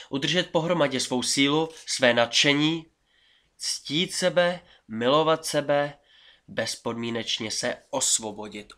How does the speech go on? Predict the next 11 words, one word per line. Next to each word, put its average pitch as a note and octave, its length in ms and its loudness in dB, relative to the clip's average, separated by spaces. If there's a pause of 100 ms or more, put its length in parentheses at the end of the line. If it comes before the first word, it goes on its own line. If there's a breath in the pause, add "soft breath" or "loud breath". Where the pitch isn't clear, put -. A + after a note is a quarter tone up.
od - 200 -16
sebe. - 560 -6 (1120 soft breath)
Nuže, D#3 460 2 (840)
jen C3 260 0
tito - 580 -4 (280)
jsou C#3 480 2
moji C3+ 240 0
čtenáři, D3 800 0 (600 soft breath)
moji B2+ 240 4
praví B2 420 -2
čtenáři, A2+ 800 -8